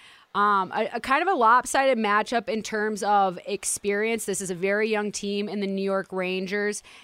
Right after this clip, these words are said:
and it's really gonna be coming down to Pittsburgh's ability to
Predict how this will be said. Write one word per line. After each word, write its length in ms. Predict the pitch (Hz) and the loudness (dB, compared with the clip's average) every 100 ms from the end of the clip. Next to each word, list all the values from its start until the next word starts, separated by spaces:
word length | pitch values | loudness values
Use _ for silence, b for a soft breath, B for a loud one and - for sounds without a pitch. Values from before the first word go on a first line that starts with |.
| _ 202 | _ -4
and 120 | 202 | -2
it's 140 | - | 0
really 200 | 202 214 | 0 0
gonna 160 | 226 214 | 0 -2
be 300 | 214 214 - _ | -2 -6 -10 _
coming 280 | 214 214 208 | -2 0 2
down 320 | 196 196 202 | 4 4 2
to 260 | 214 196 b b b b - | -2 -4 b b b b 0
Pittsburgh's 640 | 185 190 - 240 240 202 - | 2 2 0 0 0 -2 -4
ability 560 | 196 208 214 214 220 196 | -2 2 2 2 0 -2
to 300 | 214 175 | -4 -6